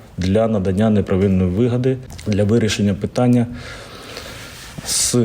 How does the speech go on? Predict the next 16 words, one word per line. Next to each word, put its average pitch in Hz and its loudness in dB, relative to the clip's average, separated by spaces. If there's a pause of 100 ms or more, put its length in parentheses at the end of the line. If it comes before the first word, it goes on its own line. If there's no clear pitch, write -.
(140)
нібито 101 4 (120)
його 104 4
зв'язками 95 0
в - -2
правоохоронній 95 0
системі 90 -2
України 92 0 (920)
для 95 2
закриття 110 -2
кримінального 92 0
провадження. 85 -6 (1500)
Е, 85 0
згодом, 139 2
е, 87 -2
значить, - -4 (160)
сума, 104 2